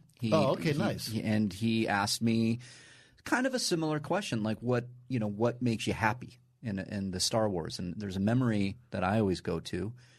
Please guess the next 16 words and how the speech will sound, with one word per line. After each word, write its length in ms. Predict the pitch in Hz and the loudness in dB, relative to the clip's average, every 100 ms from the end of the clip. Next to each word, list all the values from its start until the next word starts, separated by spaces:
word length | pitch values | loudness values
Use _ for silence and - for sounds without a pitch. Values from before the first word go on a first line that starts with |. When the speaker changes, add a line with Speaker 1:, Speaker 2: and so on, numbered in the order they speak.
| _ | _
Speaker 1:
which 140 | 95 104 | -10 -6
is 100 | 90 | -4
when 140 | 95 | -2
I 80 | 92 | 0
met 420 | 92 95 104 - - | 0 2 0 -4 -10
and 140 | 104 | -10
performed 680 | 95 - 98 92 87 92 92 - _ | -10 -12 -6 -4 -4 -4 -8 -18 _
for 160 | - | -10
George 320 | 92 92 87 90 | -6 -4 -4 -4
Lucas 560 | 87 82 98 - - 110 | -6 -4 -6 -6 -10 -8
Speaker 2:
Yeah. 180 | 92 85 | -10 -8
Speaker 1:
doing 220 | 101 95 | -6 -4
the 80 | 101 | -2
Star 220 | 101 139 | 0 0
Wars 200 | 135 92 | 0 -4
play. 300 | - 90 80 | -6 -6 -6